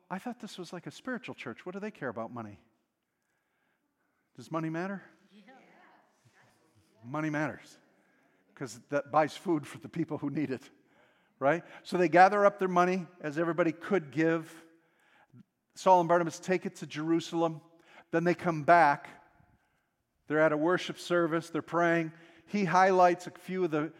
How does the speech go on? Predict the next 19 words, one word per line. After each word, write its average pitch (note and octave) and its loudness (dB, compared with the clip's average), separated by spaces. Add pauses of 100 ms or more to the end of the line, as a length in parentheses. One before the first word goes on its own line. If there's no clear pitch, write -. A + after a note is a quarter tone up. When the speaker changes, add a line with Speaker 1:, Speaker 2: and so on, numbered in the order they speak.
(100)
Speaker 1:
the C#3+ -8
key F3+ -6
people F3 -8
that C#3+ -2
are C#3 -2
there D#3+ 0
from C3 -10
different D3 -8
nations D3+ -8 (240)
and C3 -12
this C#3+ -12
and C#3+ -8
that. C#3 -4 (1800)
Okay? D3+ -4 (680)
Niger D#3+ 0
meaning D3+ -4
black, D3 0 (640)
Africans, D#3+ -6 (320)
Cyrenes, D#3 -4